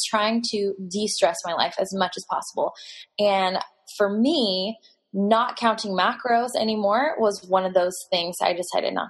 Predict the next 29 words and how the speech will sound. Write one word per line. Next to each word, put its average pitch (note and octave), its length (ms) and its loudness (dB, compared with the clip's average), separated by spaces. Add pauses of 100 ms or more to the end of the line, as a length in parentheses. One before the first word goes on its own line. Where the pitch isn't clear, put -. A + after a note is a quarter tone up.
to F#3+ 60 -16
do F#3+ 320 -2
because F#3 480 2 (480)
it A3+ 140 6
was A3+ 140 4
an A3 100 0 (100)
added G3+ 320 2
stress F3+ 400 4
to F#3+ 80 -2
my E3 120 2
life. E3 260 2
I A3+ 120 6
was D4 140 2 (100)
just E4+ 180 4 (100)
trying A3 400 2
to G3+ 280 2 (360)
get G#3 240 6
by F#3+ 240 4
day F#3+ 180 0
to F#3 100 -2
day, F#3 340 4
so G#3 200 4
having G#3+ 480 2
to G3 100 -4
scan G#3 420 2
everything C4+ 440 0
on C4 160 0
my C4 180 -4 (100)
phone G3 420 2